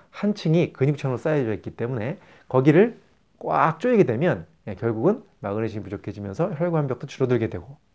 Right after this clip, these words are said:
결국은 혈압이 올라가는 이런 현상이 연쇄적으로 생기게 됩니다. 그래서 우리가 평상시에 마그네슘을 정말로 보충하는 것이 중요한데요. 어, 마그네슘 가장 많이 들어있는 음식은 뭘까요? 자그마치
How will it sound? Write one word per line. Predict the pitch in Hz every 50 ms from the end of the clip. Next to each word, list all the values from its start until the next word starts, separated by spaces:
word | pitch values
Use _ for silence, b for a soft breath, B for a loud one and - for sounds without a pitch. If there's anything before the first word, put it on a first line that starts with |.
| _ -
결국은 | - 135 127 127 151 214 247 240 B B B B B -
혈압이 | - 254 254 240 233
올라가는 | 208 156 131 131 120 110 101 92 90 - _
이런 | - 123 120 123
현상이 | 127 123 104 110 120 151 208 226 b b b b b b -
연쇄적으로 | 110 117 113 117 117 107 101 101 107
생기게 | 104 123 120 104 104 101
됩니다. | 107 95 87 85 - - - - _ _ _ _ _
그래서 | - 123 139 - 117 107 120 123 90 - B B B B B B B
우리가 | - 127 135 147
평상시에 | - 165 202 202 190 175 156 - 151 139
마그네슘을 | 113 101 104 110 127 127 - 135 131 127
정말로 | - - 101 117 131 156 160 131 113 123 156 151
보충하는 | - 104 - - 117 107 101
것이 | 95 104 101
중요한데요. | - - 101 98 95 92 90 98 180 185 123 - B B B B B B B B B
어, | 120 120 127 131 131 135 135 135 131 131 127 131 - 135
마그네슘 | 131 139 180 240 220 226 240
가장 | 160 151 175 247 254
많이 | 233 226 220
들어있는 | 185 185 180 170 160 160
음식은 | 160 160 - - 156 175 165
뭘까요? | 123 95 - - 101 117 113 87 - - _ _ _ _ _ _ _ _ _
자그마치 | - - 104 101 104 101 95 - - 123 160 214 - b